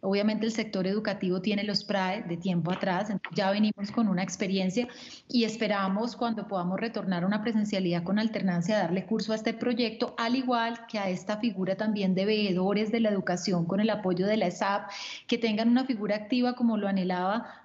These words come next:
también la doctora Nancy en su anterior rol en el Ministerio de Interior, que era oír a estos jóvenes y siendo también protagonistas de espacios de transformación regional.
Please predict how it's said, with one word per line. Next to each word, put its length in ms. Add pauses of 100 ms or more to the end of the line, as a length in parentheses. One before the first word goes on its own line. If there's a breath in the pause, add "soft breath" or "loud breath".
también 380
la 100
doctora 340
Nancy 340 (120)
en 140
su 140
anterior 340
rol 160
en 60
el 60
Ministerio 340
de 80
Interior, 320
que 80
era 220
oír 340
a 60
estos 280
jóvenes 520
y 60
siendo 300
también 300
protagonistas 680
de 80
espacios 400
de 80
transformación 720
regional. 500